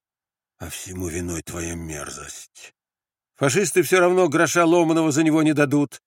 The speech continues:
сказал Примитиво. «Это уже другие пробовали, и ничего не выходило. Расстреляют заодно и тебя только и всего». «А, по-моему, за слепого сколько-нисколько отдадут», — сказал Рафаэль. «Замолчи», — сказала Пилар.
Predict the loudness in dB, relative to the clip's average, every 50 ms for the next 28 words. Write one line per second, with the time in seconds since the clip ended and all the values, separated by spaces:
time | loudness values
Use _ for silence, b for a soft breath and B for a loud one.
0 | _ _ _ -16 -8 -8 -6 -4 -4 -6 -6 -6 -4 -4 -4 -4 -6 -6 -8 -8
1 | -8 -8 -10 -14 -18 _ _ _ _ _ _ _ _ _ _ _ _ _ 0 0
2 | 4 4 4 4 6 4 4 2 2 2 2 2 2 2 0 2 4 4 4 4
3 | 2 0 0 0 2 2 2 0 0 0 0 2 2 4 4 2 0 0 -2 -2
4 | -2 0 -2 -2 -2 -2 -4 -8 _ _ _ _ -2 -2 -2 0 0 2 4 4
5 | 4 4 2 2 2 2 2 2 2 2 0 0 0 -4 -4 -2 0 0 -2 0
6 | 0 -2 -2 -2 0 -2 -2 -2 -2 -4 -4 -4 -4 -4 -6 -8 -10 -16 _ _
7 | _ _ _ _ _ _ _ _ _ _ _ _ _ 2 2 4 6 4 4 6
8 | 4 4 4 4 2 2 2 2 0 2 2 2 2 4 4 4 4 4 2 0
9 | 2 2 0 2 2 2 2 2 0 0 0 0 0 0 2 0 0 2 2 0
10 | 0 2 0 0 0 0 -4 -6 -6 -4 -2 -2 -2 -2 -2 -2 -4 -2 -2 -2
11 | -2 -2 -4 -4 -4 -4 -2 -2 0 0 -2 -2 -4 -6 -6 -6 -4 -4 -4 -2
12 | -4 -4 -6 -6 -8 -4 -4 -2 -2 -2 -4 -4 -4 0 2 2 2 0